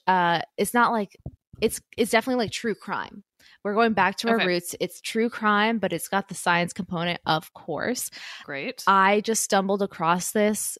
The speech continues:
Speaker 1: because it was a Netflix movie, and before that, it was a book. And before that,
Speaker 2: Ooh.
Speaker 1: it actually happened. <laughs>
Speaker 2: Okay.
Speaker 1: It is The Good Nurse on Netflix. Have you seen
Speaker 2: Oh.
Speaker 1: promos or trailers for that?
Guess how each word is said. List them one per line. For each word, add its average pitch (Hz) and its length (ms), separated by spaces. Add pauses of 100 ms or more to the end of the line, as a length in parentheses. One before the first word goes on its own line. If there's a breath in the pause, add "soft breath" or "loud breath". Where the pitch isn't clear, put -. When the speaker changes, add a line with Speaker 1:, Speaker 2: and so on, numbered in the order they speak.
Speaker 1:
because 180 540
it 175 160
was 185 140
a 190 80
Netflix 185 580
movie, 165 540 (320 soft breath)
and 190 100
before 185 260
that, 180 200
it - 20
was 180 140
a 240 60
book. 185 500 (520 soft breath)
And 180 60
before 190 320
that, 185 320
Speaker 2:
Ooh. 165 120
Speaker 1:
it 170 100
actually 165 320
happened. 202 440
<laughs> - 360 (800 loud breath)
Speaker 2:
Okay. 170 880
Speaker 1:
It 226 340
is 214 320
The 220 120
Good 220 300
Nurse - 640 (240)
on 190 200
Netflix. - 460
Have 190 180
you 240 100
seen 226 520
Speaker 2:
Oh. 220 100
Speaker 1:
promos 208 520
or 180 60
trailers 185 400
for 202 120
that? 208 300